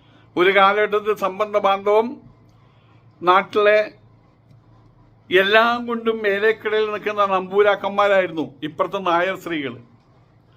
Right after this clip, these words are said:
അതിൻ്റെ അടുത്ത വർഷനാണിപ്പോ. അന്ന് നമ്പൂരിക്കാരും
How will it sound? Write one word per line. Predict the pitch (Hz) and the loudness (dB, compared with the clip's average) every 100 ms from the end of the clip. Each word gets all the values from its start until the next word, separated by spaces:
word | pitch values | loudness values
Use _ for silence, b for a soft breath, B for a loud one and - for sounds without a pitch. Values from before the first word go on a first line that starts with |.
| b b b b b b - 170 | b b b b b b -2 0
അതിൻ്റെ | 202 233 220 | 2 4 2
അടുത്ത | 208 262 240 | 2 -6 -2
വർഷനാണിപ്പോ. | 214 - 226 226 214 196 - 147 _ _ _ _ _ _ _ _ _ _ _ _ _ _ _ - | -2 -2 -4 -2 -2 -6 -8 -12 _ _ _ _ _ _ _ _ _ _ _ _ _ _ _ -2
അന്ന് | 151 202 226 | -2 0 -2
നമ്പൂരിക്കാരും | 208 208 226 226 214 220 | 0 2 2 2 2 2